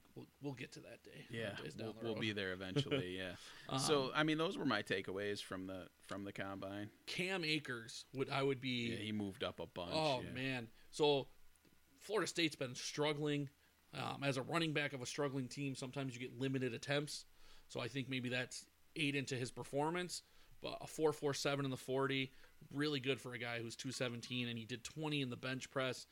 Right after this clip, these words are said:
Speaker 1: I mean, just really somebody who cemented, like, "Hey, I'm here, I'm fast enough, I'm strong enough. Maybe my production was a little on,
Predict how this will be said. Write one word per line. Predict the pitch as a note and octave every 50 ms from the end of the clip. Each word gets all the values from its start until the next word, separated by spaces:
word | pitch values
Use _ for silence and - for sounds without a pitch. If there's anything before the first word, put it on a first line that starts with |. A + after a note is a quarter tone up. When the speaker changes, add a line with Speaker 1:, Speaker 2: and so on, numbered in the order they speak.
| - - - - - -
Speaker 1:
I | C3
mean, | C3 C3 C3
just | C#3 C#3+ C3+ -
really | D3 D#3 D#3+ D#3 D3
somebody | - - D3 C#3+ C#3+ C#3+ C#3 C#3 C3+ B2
who | A2+ C3 B2+ B2 A#2
cemented, | - - C3+ A#2+ B2 C3 C3 B2+ - C3 B2 B2 A2+
like, | A#2+ A#2 A#2 A2+ - - - - - - - -
"Hey, | - C3+ C3+
I'm | B2+ B2 -
here, | - D3+ D3 D3 C#3+ C#3 C3+ C3 B2 - - - - -
I'm | B2+ A2+
fast | - C#3 C3+ C#3+ C3+ -
enough, | C#3 C3 C3 B2 A#2 -
I'm | A#2 A2
strong | - - C#3+ C3+ C3 C3 B2
enough. | B2 B2 B2 A#2+ A#2 A2+ - - - - - - - - - - - - - - -
Maybe | C3+ C3+ B2+ B2+
my | B2 B2 A#2+
production | - B2+ A#2+ B2 A#2+ - - A2
was | A2+ A#2 G#2+
a | A#2 A#2
little | A#2 A#2 A#2 A#2 B2+
on, | A2 G#2+ A#2+ A#2